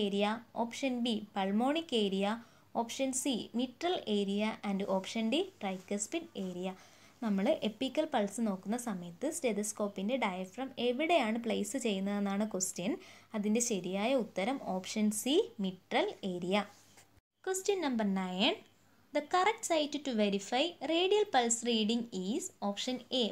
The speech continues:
brachial artery, option B, apex of the heart, option C, temporal artery and option D, popliteal artery. റേഡിയൽ പൾസ്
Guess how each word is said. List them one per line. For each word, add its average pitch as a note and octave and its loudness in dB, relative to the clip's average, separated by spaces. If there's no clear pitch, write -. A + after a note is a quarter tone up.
brachial G#3 2
artery, A3+ 0
option A#3+ -2
B, B3 2
apex D4 -2
of C4+ 0
the G#3+ 0
heart, G#3+ 2
option B3+ -4
C, - -6
temporal B3+ 2
artery G3+ -2
and G3 0
option G3+ -2
D, D4+ 2
popliteal G3+ -4
artery. G3+ -4
റേഡിയൽ D4+ 6
പൾസ് D4+ 2